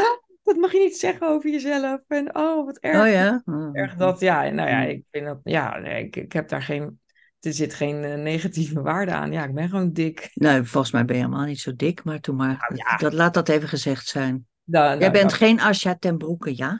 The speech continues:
Speaker 1: Nee,
Speaker 2: Begrippen?
Speaker 1: zeker niet. Maar ik vind dus ook... Ja,
Speaker 2: <laughs>
Speaker 1: zo'n Asja, die moet gewoon de dingen kunnen zeggen zonder dat ze gelijk gaan beginnen over hoe dik ze is. Ik denk, ja, dat heeft toch geen, dat ze is toch,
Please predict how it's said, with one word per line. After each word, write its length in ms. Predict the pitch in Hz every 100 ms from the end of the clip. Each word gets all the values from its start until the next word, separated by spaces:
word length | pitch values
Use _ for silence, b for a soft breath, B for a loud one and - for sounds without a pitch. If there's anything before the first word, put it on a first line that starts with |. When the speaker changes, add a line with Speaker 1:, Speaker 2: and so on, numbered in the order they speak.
| -
Speaker 1:
Nee, 240 | 170 180
Speaker 2:
Begrippen? 280 | 180 185 180
Speaker 1:
zeker 280 | 208 196 180
niet. 160 | 147 -
Maar 140 | -
ik 100 | 311
vind 180 | - 330
dus 140 | 269
ook... 140 | 160 185
Ja, 160 | - -
Speaker 2:
<laughs> 40 |
Speaker 1:
zo'n 100 | 139
Asja, 280 | - 220 151
die 120 | 151
moet 160 | 165 156
gewoon 220 | - 139
de 80 | 143
dingen 240 | 151 160
kunnen 200 | 156 170
zeggen 240 | 170 190 180
zonder 300 | 175 214 214
dat 260 | 196 185 b b b b
ze 160 | - -
gelijk 320 | - 170 185
gaan 160 | - 175
beginnen 340 | 170 175 175
over 260 | 147 156 156
hoe 140 | 160
dik 240 | 139 233 -
ze 120 | -
is. 160 | 143 143
Ik 80 |
denk, 160 | 165 165
ja, 120 | 190
dat 80 | 170
heeft 180 | 185 185
toch 100 | 175
geen, 220 | 170 180
dat 140 | 180
ze 160 | 180 190
is 120 | 190
toch, 100 | 180